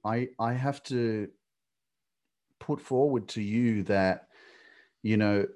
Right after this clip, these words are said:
it's a process of stopping and reflecting and going back to your childhood, because a lot of the times the reason why we're so insecure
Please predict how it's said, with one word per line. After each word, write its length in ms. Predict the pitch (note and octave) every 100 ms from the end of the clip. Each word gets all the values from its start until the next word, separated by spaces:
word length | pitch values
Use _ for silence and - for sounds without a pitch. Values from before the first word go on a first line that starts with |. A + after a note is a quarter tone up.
| _
it's 200 | B2+ A#2+
a 60 | A#2
process 680 | - G#2+ A2 - G2+ - - -
of 540 | G2 G2+ G2 F#2+ - - _ _ _ _ _ _ _ _ _ _ G#4 _ _ _ _ _ _ _ _ _ _ _ _ _ _ _ _ _ - _ -
stopping 560 | - - B2+ C3+ A#2
and 120 | G#2+ G#2
reflecting 680 | F#2+ A#2 A#2 - G2+ F#2 F2 _ _ -
and 160 | G2+
going 280 | G2 A2+ A2+
back 260 | G2 B2 -
to 120 | -
your 120 | G#2+
childhood, 560 | G2+ A#2+ D#3 B2+ G2 E2+
because 560 | G2 F#2+ G#2 G2 F#2+ - - - -
a 60 |
lot 160 | G#2 A2+
of 80 | A#2
the 60 |
times 400 | A2 A#2+ B2+ A#2
the 100 | -
reason 440 | G#2 A#2 A#2 A#2 G#2+
why 280 | G2+ G#2+ G#2+
we're 140 | G2+
so 320 | G2+ - A#2
insecure 680 | A#2 A2+ G2+ - B2 G#2+ F#2